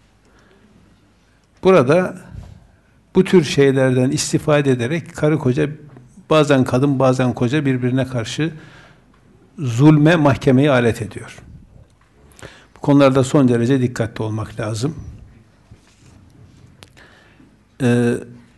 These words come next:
ama ister kadın başvurmuş olsun, ister erkek başvurmuş olsun, e, mahkemenin vermiş olduğu karar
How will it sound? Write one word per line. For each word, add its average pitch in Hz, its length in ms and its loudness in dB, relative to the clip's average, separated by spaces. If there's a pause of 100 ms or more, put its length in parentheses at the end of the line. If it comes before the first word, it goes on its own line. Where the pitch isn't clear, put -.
(1120)
ama 147 440 2 (1200)
ister 156 340 0
kadın 139 440 2
başvurmuş 120 580 0
olsun, 117 260 -6
ister 135 220 -4
erkek 123 320 -2
başvurmuş 110 520 -10
olsun, 175 480 -8 (1200)
e, 113 280 -4 (1300)
mahkemenin 139 640 0
vermiş 143 380 2
olduğu 120 420 -2
karar 123 500 -8